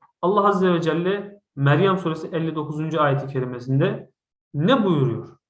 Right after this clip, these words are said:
"Sonra bunların ardından artık namaz, namazı kılmayan ve nefsani arzulara uyan bir nesil geldi." buyuruyor Allah Azze ve Celle. Meryem Suresinin elli dokuzuncu ayet-i kerimesi.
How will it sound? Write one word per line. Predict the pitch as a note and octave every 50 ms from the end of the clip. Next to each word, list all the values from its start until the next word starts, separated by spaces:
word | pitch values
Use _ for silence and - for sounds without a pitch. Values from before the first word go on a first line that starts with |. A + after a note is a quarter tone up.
| _ _ _ _
"Sonra | - - - - D4 E4+ E4 D4 A#3 F3+ F3+
bunların | G3+ G3+ G#3 G#3+ A3+ C4+ - -
ardından | - F3 D#3+ C#3+ C3+ C3 C3 B2+ B2 A#2+ C#3+ F#3+ A3 A3 - - - _ _ _ _ _ -
artık | E3+ G3 G#3 - - - - -
namaz, | D#3 D3 D3 E3+ G3 G#3 G3+ - - - - - -
namazı | D3+ C3+ C#3 D3+ F3 F#3+ F#3+ F3+ F3+ F3+
kılmayan | - - - A3 G#3 F#3+ D#3+ C#3 A#2+ B2 B2+ D#3+ G3+ A3 - - - - _ _ - D#3
ve | D#3+ D#3+ D#3+
nefsani | E3 E3+ E3 - - - F3 F3+ F#3+ A#3+ C4 G#3+
arzulara | - F3 F3 E3+ E3 D#3+ E3+ E3 D#3+ D#3 -
uyan | D#3+ F3 F#3 G3+ F#3+ D#3
bir | D#3+ D#3+ D3+ C#3+
nesil | C#3 C3+ C3+ - F#3 E3
geldi." | C#3 C3+ A#2+ A2+ A2 A2+ A2+
buyuruyor | A2+ A2 A2 G#2+ G#2+ G#2+ G#2+
Allah | - A#2+ A#2 A#2
Azze | A2+ A2 A2+ A2+
ve | G#2+
Celle. | G#2+ A2 G#2 - - -
Meryem | B2 C3+ C#3 D#3+ D#3 C#3+
Suresinin | C#3 - C3 A#2+ B2 F#3 F3
elli | C#3+ C#3 C3 B2
dokuzuncu | C3 C3 - - B2+ A#2 B2
ayet-i | A2+ A2+ - -
kerimesi. | - A2+ G#2 - _ _ _